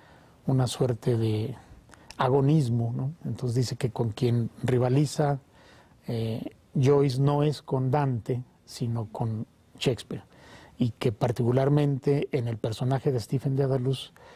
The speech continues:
se puede ver un trasunto de Hamlet. Entonces imagínate, si agregamos esta, esta hipótesis a nuestra lectura del, de la novela, pues también tenemos que leernos entonces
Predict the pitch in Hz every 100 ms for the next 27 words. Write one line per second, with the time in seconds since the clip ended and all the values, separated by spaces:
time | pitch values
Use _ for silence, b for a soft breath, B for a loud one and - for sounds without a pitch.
0 | B B B - - 117 107 131 127 131
1 | 131 135 135 120 117 113 - 139 127 -
2 | 135 - 123 - 123 104 95 - - B
3 | B B B - 120 127 113 147 139 -
4 | 107 - 117 113 117 131 143 127 143 -
5 | 143 127 - 135 - 139 127 123 107 135
6 | - 107 113 104 - B B B B B
7 | - - 120 117 113 - 117 113 - 143
8 | 135 135 123 113 113 123 123 123 131 127
9 | 120 120 113 127 131 131 123 131 127 127
10 | 123 - 113 131 117 131 113 -